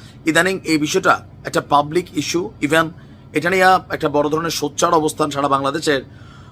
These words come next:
তো অনেক জায়গায়, আহ, অন্য ইস্যুকেও এই ইস্যুগুলোর সাথে কানেক্ট করা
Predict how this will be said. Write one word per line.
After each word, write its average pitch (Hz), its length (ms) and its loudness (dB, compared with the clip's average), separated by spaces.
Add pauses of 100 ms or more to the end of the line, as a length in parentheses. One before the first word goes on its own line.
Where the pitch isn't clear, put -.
(140)
তো 175 120 6
অনেক 190 400 0
জায়গায়, 151 380 4 (640)
আহ, 143 320 4 (720)
অন্য 220 420 4
ইস্যুকেও 190 480 0 (140)
এই 226 280 -2
ইস্যুগুলোর 190 440 -2
সাথে 190 240 -4
কানেক্ট 147 400 0
করা 147 340 2